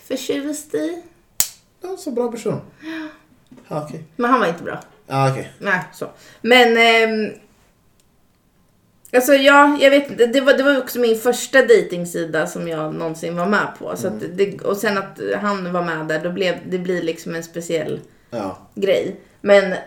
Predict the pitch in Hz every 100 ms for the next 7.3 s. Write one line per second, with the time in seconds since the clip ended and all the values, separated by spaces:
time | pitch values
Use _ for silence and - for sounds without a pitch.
0 | - _ - 208 214 202 208 202 226 202
1 | 202 196 - 226 226 - 247 208 202 202
2 | 240 214 247 233 185 196 226 - _ _
3 | _ _ _ _ _ - 208 214 254 247
4 | 220 254 254 240 233 233 269 196 180 180
5 | 180 185 202 196 196 202 - - _ 208
6 | 220 220 220 226 202 208 208 - - -
7 | 180 -